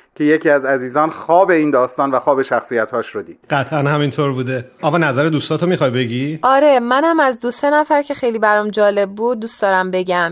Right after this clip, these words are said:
Speaker 3: یکیشون میگفتش که انقدر قشنگ به جزئیات پرداختین که آدم می‌تونه همزاد پنداری بکنه، می‌تونه قشنگ بره توی متن و خودشو جای اونا بذاره.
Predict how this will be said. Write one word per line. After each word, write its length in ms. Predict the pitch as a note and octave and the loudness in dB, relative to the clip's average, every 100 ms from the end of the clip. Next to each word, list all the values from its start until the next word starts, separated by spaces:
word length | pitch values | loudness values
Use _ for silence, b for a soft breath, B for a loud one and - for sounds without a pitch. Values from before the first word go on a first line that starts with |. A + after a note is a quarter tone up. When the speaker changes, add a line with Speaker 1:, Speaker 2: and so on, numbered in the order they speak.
| - | -6
Speaker 3:
یکیشون 560 | C4+ E4 D#4 E4 D#4 | -8 -6 -6 -4 -4
میگفتش 540 | C#4+ A#3+ B3+ C#4 C#4 - | -2 0 0 -2 -6 -4
که 140 | C#4 | 0
انقدر 400 | C4+ A#3+ A3+ B3 A#3 | 2 2 0 0 0
قشنگ 360 | A3 A#3+ A3+ | -2 -2 -2
به 80 | A#3 | -2
جزئیات 420 | G#3 G3 F#3 F#3+ | -2 -2 0 -2
پرداختین 840 | A3+ F#3+ F3+ F3 - - G#3+ A3+ | 2 0 2 0 -2 -10 -8 -8
که 420 | A#3 B3+ A#3+ A#3+ A#3+ b b b | -6 -4 0 0 -2 b b b
آدم 280 | - F3+ G3+ | -2 0 0
می‌تونه 440 | A3 A3+ - A#3 A3+ | -2 -6 -6 -6 -2
همزاد 440 | G3+ E3+ E3 E3 | -2 0 0 -2
پنداری 420 | - E3 D#3 D#3 D#3+ | -4 -6 -4 -4 -4
بکنه، 420 | D3 - - D3+ | -8 -8 -10 -10
می‌تونه 260 | F3 G3+ F#3+ | -10 -10 -4
قشنگ 500 | F3+ - F#3+ F#3+ G3+ | -4 -4 -4 -4 -4
بره 180 | G3 G3+ | -4 -6
توی 200 | - G3 | -8 -8
متن 500 | F#3+ F#3+ G#3+ - A#3 | -4 -2 -4 -10 -12
و 60 | |
خودشو 380 | A3+ G3 F#3+ G#3+ | -8 -8 -6 -8
جای 260 | F#3 F#3 F3+ | -2 -2 -2
اونا 260 | E3 D3+ | -4 -4
بذاره. 440 | C#3+ C3 A2 A#2 | -4 -4 -6 -8